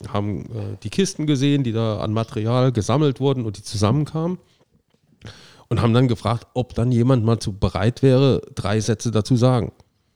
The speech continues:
Ja? Und zwar mit seinem Namen. Also ich kann nicht mit, äh, sagt irgendjemand aus der Virage, sondern das müsste dann, äh, der müsste dann schon seinen Namen sagen. Das ist halt ein-, einfach so.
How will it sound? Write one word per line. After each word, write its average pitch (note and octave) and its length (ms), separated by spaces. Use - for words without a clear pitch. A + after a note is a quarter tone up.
Ja? C#3+ 220
Und G#2+ 260
zwar G#2 220
mit A#2 160
seinem G2+ 240
Namen. G2 340
Also F#2 160
ich F#2+ 100
kann A2 180
nicht A#2 220
mit, A2+ 280
äh, G2+ 520
sagt - 340
irgendjemand B2 440
aus A2 120
der G#2 140
Virage, A2+ 360
sondern G2 280
das G2+ 160
müsste A#2 260
dann, A2 360
äh, A2 440
der A2+ 180
müsste A2+ 240
dann G#2+ 280
schon A#2+ 260
seinen A2 240
Namen G#2+ 300
sagen. E2 260
Das - 160
ist - 180
halt - 220
ein-, - 80
einfach G2 340
so. - 280